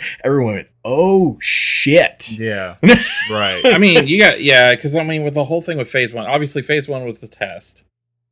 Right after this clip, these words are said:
Speaker 2: Yeah.
Speaker 3: Okay?
Speaker 1: Yeah.
Speaker 3: People loved Iron Man. I mean, you gotta figure, everything hinged on Iron Man. If Iron Man didn't pan out, we wouldn't be talking about
Speaker 1: Oh, yeah.
Speaker 3: Marvel Studios playing, you know, so, you
Speaker 1: I mean,
Speaker 3: know,
Speaker 1: the o-,
Speaker 3: everything
Speaker 1: the only reason why Paramount did the whole thing of, like, "Oh, we're gonna partner,
Speaker 3: I
Speaker 1: we're
Speaker 3: can't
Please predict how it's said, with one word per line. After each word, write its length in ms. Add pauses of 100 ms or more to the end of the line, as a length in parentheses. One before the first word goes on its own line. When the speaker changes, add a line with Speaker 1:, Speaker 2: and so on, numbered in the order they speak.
(160)
Speaker 2:
Yeah. 100
Speaker 3:
Okay? 140
Speaker 1:
Yeah. 180
Speaker 3:
People 280
loved 200
Iron 240
Man. 300
I 80
mean, 180
you 100
gotta 160
figure, 260
everything 320
hinged 460
on 160
Iron 280
Man. 180
If 140
Iron 220
Man 140
didn't 220
pan 220
out, 200
we 120
wouldn't 240
be 80
talking 400
about 220
Speaker 1:
Oh, 80
yeah. 160
Speaker 3:
Marvel 180
Studios 560 (1040)
playing, 380
you 140
know, 180
so, 400 (300)
you 80
Speaker 1:
I 20
mean, 100
Speaker 3:
know, 140
Speaker 1:
the 80
o-, 20
Speaker 3:
everything 240
Speaker 1:
the 120
only 260
reason 360
why 180
Paramount 680
did 220
the 100
whole 180
thing 220
of, 60
like, 200
"Oh, 300
we're 180
gonna 280
partner, 340
Speaker 3:
I 20
Speaker 1:
we're 60
Speaker 3:
can't 140